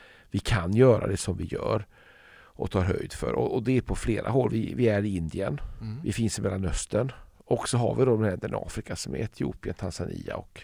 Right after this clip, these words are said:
Speaker 1: Somalia för stunden.
Speaker 2: Mm. Och Eritrea, ja.
Speaker 1: Och Eritrea också, klart, inte att förglömma.
Speaker 2: Och det är ju spännande med att vi faktiskt har de kontakterna.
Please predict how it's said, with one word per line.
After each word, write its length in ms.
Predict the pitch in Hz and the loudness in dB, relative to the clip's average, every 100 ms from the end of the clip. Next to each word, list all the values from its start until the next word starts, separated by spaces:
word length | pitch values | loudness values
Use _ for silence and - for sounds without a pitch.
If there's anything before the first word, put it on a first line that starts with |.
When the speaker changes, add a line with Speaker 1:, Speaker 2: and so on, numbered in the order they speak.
| - | -14
Speaker 1:
Somalia 560 | - 107 98 85 - 113 | -2 2 2 0 -4 -4
för 100 | 120 | -4
stunden. 520 | - - - - - 123 | -4 -6 -8 -12 -12 -14
Speaker 2:
Mm. 120 | 120 156 - - | -16 -16 -20 -16
Och 80 | 135 | -12
Eritrea, 400 | 117 - 107 113 - | -12 -12 -12 -12 -12
ja. 160 | 131 170 - | -14 -14 2
Speaker 1:
Och 100 | 120 | 4
Eritrea 360 | 110 - 104 - | 4 2 -4 -6
också, 220 | - - | -10 -10
klart, 320 | - - - | -10 -10 -10
inte 180 | - 104 | -6 -4
att 100 | 80 | -4
förglömma. 440 | - - - - - - - | -4 -6 -6 -12 -16 -20 -10
Speaker 2:
Och 160 | - 143 | -4 -4
det 300 | 113 131 208 | -2 -2 -2
är 40 | |
ju 140 | 247 233 | -4 -4
spännande 520 | - 202 151 135 131 147 139 | -2 -2 -2 -4 -6 -10 -14
med 360 | 113 139 139 120 | -10 -6 -6 -6
att 220 | 131 - | -8 -8
vi 60 | 127 | -8
faktiskt 240 | 127 - | -8 -10
har 260 | 110 143 247 | -6 -6 -6
de 180 | 196 | -6
kontakterna. 640 | 123 131 123 - - - | -8 -8 -10 -12 -14 -14